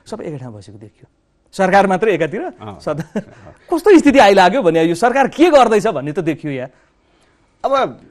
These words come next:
Speaker 2: सरकारहरू के गर्दैछन् भन्ने स्थिति छ के यो देशमा। हिजोदेखि हेर्नुपर्छ, होइन? यो पनि त्यस्तै छ, हिजोका पनि उस्तै थिए।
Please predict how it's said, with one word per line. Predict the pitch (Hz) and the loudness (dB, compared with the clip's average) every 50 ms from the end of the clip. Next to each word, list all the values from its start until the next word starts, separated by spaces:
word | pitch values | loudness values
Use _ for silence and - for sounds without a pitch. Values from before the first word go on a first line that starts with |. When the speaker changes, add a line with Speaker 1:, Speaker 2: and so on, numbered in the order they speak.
| _ 127 | _ -20
Speaker 2:
सरकारहरू | - - 175 185 180 - 202 208 202 139 92 - 160 202 214 | -12 -10 -10 -10 -8 -6 -6 -6 -6 -6 -8 -10 -10 -10 -8
के | - 190 185 165 | -6 -4 -4 -4
गर्दैछन् | 160 151 135 143 127 123 120 127 113 | -4 -4 -6 -8 -10 -10 -14 -14 -16
भन्ने | 85 78 87 92 90 90 | -16 -18 -20 -20 -20 -20
स्थिति | 82 _ _ 95 82 | -20 _ _ -20 -20
छ | _ 82 87 | _ -20 -20
के | - 143 | -18 -18
यो | 98 | -18
देशमा। | 80 78 _ _ _ _ | -18 -20 _ _ _ _
हिजोदेखि | - 117 139 165 151 151 135 135 110 | -16 -8 -8 -8 -8 -8 -10 -10 -14
हेर्नुपर्छ, | - 82 92 78 71 73 _ - | -14 -16 -20 -20 -20 -20 _ -20
होइन? | - 101 147 147 _ _ _ _ _ _ _ | -20 -20 -20 -20 _ _ _ _ _ _ _
यो | 123 151 208 | -10 -8 -8
पनि | 226 226 208 180 | -6 -4 -4 -4
त्यस्तै | 143 - 131 - - 123 107 | -4 -4 -10 -10 -10 -12 -12
छ, | 110 | -10
हिजोका | 117 107 120 131 160 151 151 | -12 -12 -8 -8 -6 -8 -8
पनि | 135 131 110 | -10 -12 -14
उस्तै | 101 95 - - 92 82 | -14 -16 -18 -18 -18 -18
थिए। | - 78 67 64 | -18 -20 -20 -20